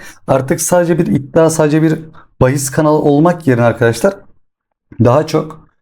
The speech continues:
e, herkesin izleyebileceği, işte belgeselse belgesel, işte futbol yorumuysa futbol yorumu, canlı yayınsa canlı yayın, bahisse bahis, oyunsa oyun. Yani bu konseptlerin hepsini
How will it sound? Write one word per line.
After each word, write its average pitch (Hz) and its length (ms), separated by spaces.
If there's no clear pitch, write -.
e, 101 380
herkesin 151 560
izleyebileceği, 120 880
işte 104 300
belgeselse 135 640
belgesel, 131 560
işte - 200
futbol 143 420
yorumuysa 143 360
futbol 139 420
yorumu, 117 420
canlı 127 280
yayınsa 151 260
canlı 143 260
yayın, 131 240
bahisse 135 460
bahis, 139 280
oyunsa 160 440
oyun. 135 360
Yani 107 220
bu 131 60
konseptlerin 160 580
hepsini 269 580